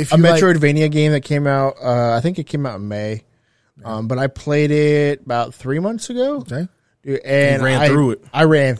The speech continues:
Speaker 2: I ran through it.
Speaker 1: Well, it looks,
Speaker 2: I,
Speaker 1: it looks beautiful, bro. It looks so good.
Speaker 2: I think I played it in two sittings.
Speaker 3: Yeah.
Speaker 1: Nice.
Speaker 2: Almost finished it in the f-, first, uh, one sitting though.
Speaker 1: Damn.
Speaker 3: Played it during the lock-in.
Speaker 2: Yeah. Uh, it's really good. Um, the story, I,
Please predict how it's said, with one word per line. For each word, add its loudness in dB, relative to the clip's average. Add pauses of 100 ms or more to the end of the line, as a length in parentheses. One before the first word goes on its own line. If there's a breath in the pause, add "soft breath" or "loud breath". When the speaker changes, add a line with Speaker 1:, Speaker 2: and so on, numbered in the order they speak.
(100)
Speaker 2:
I -4
ran -4
through -8
it. -14
Speaker 1:
Well, 6
it 6
looks, 2
Speaker 2:
I, -2
Speaker 1:
it 2
looks 4
beautiful, 0
bro. -4
It 0
looks 0
so 0
good. -2
Speaker 2:
I -4
think 2
I 6
played 0
it -4 (100)
in -6
two -2
sittings. -6
Speaker 3:
Yeah. -2
Speaker 1:
Nice. -6
Speaker 2:
Almost 2
finished 0
it -6
in -6
the -4
f-, -12 (180)
first, -2 (100)
uh, -2 (240)
one -6
sitting -8
though. -8
Speaker 1:
Damn. -4 (120)
Speaker 3:
Played -4
it -8
during -4
the -8
lock-in. -6
Speaker 2:
Yeah. -4 (180)
Uh, 0
it's 2
really 4
good. 4 (120)
Um, -4
the -6
story, -2
I, 2